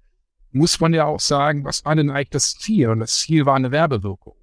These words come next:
Und, äh, dann wird's ja noch mal komplizierter. Weil dann könnte man sagen, spielen wir mehr auf Smartphones aus, ähm, die sind, ähm, effizienter im Stromverbrauch.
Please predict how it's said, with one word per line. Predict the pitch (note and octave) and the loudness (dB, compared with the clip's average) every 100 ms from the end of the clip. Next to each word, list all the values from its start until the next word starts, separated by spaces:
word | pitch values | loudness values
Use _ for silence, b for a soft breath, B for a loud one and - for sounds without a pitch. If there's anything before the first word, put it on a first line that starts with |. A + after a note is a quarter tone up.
| - | -4
Und, | A#2+ G#2+ - - | -2 0 -4 0
äh, | D3 | 0
dann | B2+ C3 | 2 2
wird's | C3+ - | 0 0
ja | B2 | 0
noch | C3 D#3 | 2 0
mal | C3 | -2
komplizierter. | A2 A#2+ F#2+ G#2 - G2+ - - | -4 -4 -4 -4 -2 -4 -4 -12
Weil | A#2 | -12
dann | A2+ - | -12 -10
könnte | - A#2 | -4 -2
man | B2+ B2 | 2 2
sagen, | A#2 C3+ C3+ | 2 0 0
spielen | A#2 - C3 | -4 -2 -2
wir | A#2+ | -2
mehr | A#2 A#2+ | 0 -2
auf | A#2 | -2
Smartphones | - - C#3+ D#3 - C#3+ C3 - | -6 -4 -2 -2 0 0 0 -2
aus, | C3 C3 C3 - _ _ _ _ C3 | -2 -2 -4 -6 _ _ _ _ 0
ähm, | B2+ A#2+ B2 | 2 2 -2
die | B2 | -4
sind, | A2 C3 A2+ - | -4 -4 -4 -6
ähm, | C3 A#2+ B2 | 0 0 0
effizienter | A#2+ C3+ - C3+ D#3+ D3+ C3 | -2 -2 0 2 2 2 0
im | A#2+ A#2 | -2 -6
Stromverbrauch. | - D3+ D#3+ D3+ C3 C#3 C#3 | -4 -2 0 -2 -4 -8 -8